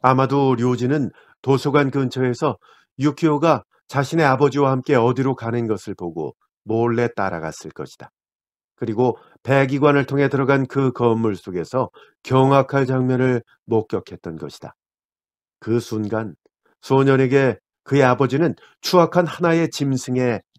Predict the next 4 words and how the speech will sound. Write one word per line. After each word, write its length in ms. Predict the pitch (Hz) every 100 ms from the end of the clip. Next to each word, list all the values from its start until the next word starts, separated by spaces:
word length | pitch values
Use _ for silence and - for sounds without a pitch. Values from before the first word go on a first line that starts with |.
| _
불과했을 600 | - 110 98 85 76 -
것이다. 380 | - 65 - - _ _ _ _ _ _ _ -
슬픔과 840 | 147 139 - 135 135 135 135 131
증오가 680 | - 131 127 127 120 127